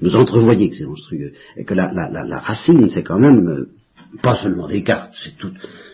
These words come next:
c'est toute une histoire que, que je vous raconterai au fur et à mesure. La prochaine fois, nous, nous essaierons de revenir à l'acte, la puissance, la matière, la forme, la vénération, la corruption, c'est-à-dire la philosophie saine,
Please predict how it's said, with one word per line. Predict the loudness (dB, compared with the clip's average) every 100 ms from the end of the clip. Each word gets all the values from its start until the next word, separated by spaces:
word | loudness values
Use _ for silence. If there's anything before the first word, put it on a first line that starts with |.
| -20
c'est | -8
toute | -2 -2
une | 0
histoire | -4 0 2 0 -4
que, | -14
que | -14 -14
je | -10
vous | -8
raconterai | -6 -6 -6 2 2
au | 2
fur | -2
et | -2
à | 0
mesure. | 0 0 -2 -8 -18 -18 -4
La | 0 2
prochaine | 2 0 -2
fois, | 0 0 0 0
nous, | -2 -2
nous | -4 -6 -6 -4 -2
essaierons | -2 0 0 2
de | 0
revenir | 0 2 2
à | 2
l'acte, | -2 -2 -4
la | -6
puissance, | -6 -6 0 0 0
la | -4
matière, | -4 0 0
la | 0
forme, | -2 -2 0
la | 0
vénération, | 0 -2 0 -2
la |
corruption, | 0 2 2 2 2
c'est-à-dire | 2 0 2
la | 0
philosophie | -2 -2 -2 -4 -6
saine, | 0 4 4